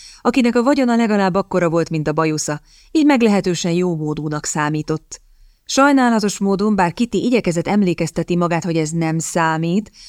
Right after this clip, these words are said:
mister Pemberton volt egyben a legbosszantóbb is.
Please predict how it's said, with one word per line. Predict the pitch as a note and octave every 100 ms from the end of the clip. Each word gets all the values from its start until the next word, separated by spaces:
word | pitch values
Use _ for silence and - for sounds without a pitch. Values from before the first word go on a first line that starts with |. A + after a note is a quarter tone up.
| - -
mister | C#4+ E4+
Pemberton | F4 F4 C4+ B3 A#3
volt | G#3 G3
egyben | F3 F3+
a | E3+
legbosszantóbb | F3 F3 E3 E3 - - D3 D3 D3 -
is. | F3 -